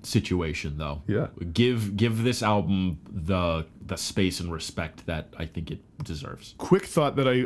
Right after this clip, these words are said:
Speaker 2: I wanted to bring up but forgot. Um, i-, interesting, and maybe not even really planned, that this album came out during the spring.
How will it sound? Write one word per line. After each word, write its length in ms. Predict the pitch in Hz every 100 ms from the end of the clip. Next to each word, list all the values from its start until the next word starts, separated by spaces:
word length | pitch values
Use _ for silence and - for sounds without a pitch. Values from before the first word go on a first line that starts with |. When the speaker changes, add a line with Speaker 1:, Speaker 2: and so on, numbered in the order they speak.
| 127
Speaker 2:
I 60 |
wanted 240 | 120 127 120
to 80 |
bring 160 | 120 120
up 100 | 113
but 140 | 120 -
forgot. 440 | 110 110 98 - - - - -
Um, 400 | 135 120 104 92 - - - - _ _ - _ - - -
i-, 60 | - - - 208
interesting, 880 | 180 - 196 - 147 127 120 113 - - - - -
and 220 | 156 139 139
maybe 220 | 143 143
not 160 | 135 131
even 240 | 120 117
really 160 | 107 104
planned, 480 | - 98 95 98 - - -
that 220 | 143 139
this 160 | 135 131
album 220 | 127 123
came 180 | 113 120
out 140 | 113
during 180 | 90 113
the 60 | 98
spring. 580 | - - 120 101 -